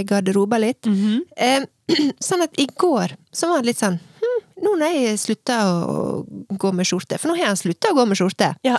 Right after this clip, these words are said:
Speaker 2: ok, nå er jeg
Speaker 1: Eh,
Speaker 2: veldig
Speaker 1: nå er
Speaker 2: spent på hva går han med nå, da?
Speaker 1: Svart-hvitt, eh, skille der, altså.
Speaker 2: Ja.
Speaker 1: Em, nei, så nå er det litt sånn long sleeves, altså langarmet T-skjorte.
Speaker 2: Også kjent som genser?
Speaker 1: Ja, genser,
Speaker 2: Ja.
Speaker 1: long sleeves.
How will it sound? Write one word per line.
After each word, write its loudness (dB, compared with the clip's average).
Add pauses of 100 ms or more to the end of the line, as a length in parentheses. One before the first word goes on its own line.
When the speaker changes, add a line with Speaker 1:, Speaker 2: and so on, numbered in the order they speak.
(160)
Speaker 2:
ok, 0
nå 6
er 4
jeg 2
Speaker 1:
Eh, 2
Speaker 2:
veldig 2
Speaker 1:
nå 0
er 0
Speaker 2:
spent 2
på -2
hva 0
går 2
han 0
med 2
nå, 2
da? 2
Speaker 1:
Svart-hvitt, -2
eh, 4
skille -2
der, 0
altså. 0 (240)
Speaker 2:
Ja. 2 (580)
Speaker 1:
Em, 2 (560)
nei, 2 (200)
så 0
nå 4
er 2
det 2
litt 0
sånn 2
long 4
sleeves, 0
altså 2
langarmet 2
T-skjorte. 0 (220)
Speaker 2:
Også 0
kjent 0
som 0
genser? 0 (200)
Speaker 1:
Ja, 0 (180)
genser, 2
Speaker 2:
Ja. 2
Speaker 1:
long 2
sleeves. -6